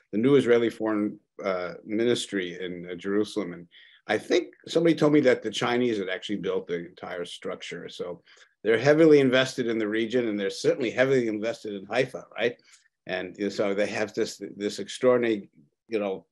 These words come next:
projection of economic power. And I think what you're saying is that the, the, the heavy wears the crown, right? The,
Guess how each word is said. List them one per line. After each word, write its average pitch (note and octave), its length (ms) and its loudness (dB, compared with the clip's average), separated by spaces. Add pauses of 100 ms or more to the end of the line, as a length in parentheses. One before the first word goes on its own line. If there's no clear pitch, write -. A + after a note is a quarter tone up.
(340)
projection B2+ 520 2
of G2 160 -2 (240)
economic C3 640 2
power. G2+ 480 -12 (380)
And G2 120 -4
I G2+ 80 -4
think G#2+ 220 0
what G2+ 140 0
you're G2 100 -2
saying A#2+ 340 2
is G2 140 -2
that F#2 160 -8
the, F2+ 220 -12
the, F#2+ 180 -4 (140)
the - 80 -6
heavy A#2 280 2
wears G#2+ 320 2
the F#2 100 -12
crown, B2 420 -2
right? G2+ 240 -4
The, F2+ 180 -8